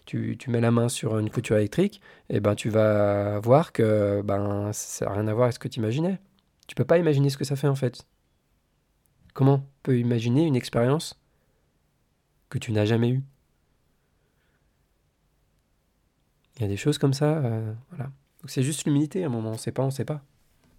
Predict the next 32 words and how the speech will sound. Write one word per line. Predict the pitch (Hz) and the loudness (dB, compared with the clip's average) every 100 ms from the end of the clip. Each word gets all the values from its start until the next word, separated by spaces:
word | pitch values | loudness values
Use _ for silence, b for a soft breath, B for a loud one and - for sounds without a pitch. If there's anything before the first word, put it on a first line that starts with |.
| - - _ _ _ _ _ - | -20 -20 _ _ _ _ _ -16
Ça | - | -10
n'empêche | 107 104 - | -6 -8 -4
pas | 104 | -4
d'en | 95 | -4
parler, | 87 87 107 139 | -6 -4 -2 -2
de | |
te | - | -6
dire, « | 95 90 | -12 -8
Tiens, | 127 165 | -4 -4
moi | 170 117 | -4 -4
j'ai | 101 | -4
l'impression | 101 - 98 - 143 | -6 -8 -10 -4 -4
que | 139 98 | -4 -10
ça, | - 131 147 B B | -6 -4 -4 B B
est-ce | 143 | -6
que | 139 | -6
ce | - 175 | -8 -6
serait | 151 | -4
pas | 139 135 | -2 -4
plutôt | 131 117 | -4 -8
ça, | - 123 135 135 | -4 0 2 2
et | |
cetera » | - - 127 190 | 0 -6 -4 -4
Tu | 143 | -4
vois, | 131 | -4
d'en | 117 | -2
parler | 104 101 101 | 0 -2 -2
comme | 117 | -6
ça, | - 220 | -8 -10
ça, | - 202 214 185 202 - | -2 0 0 -2 -8 -2
pourquoi | - - 175 | -2 0 0
pas ? | 214 | -2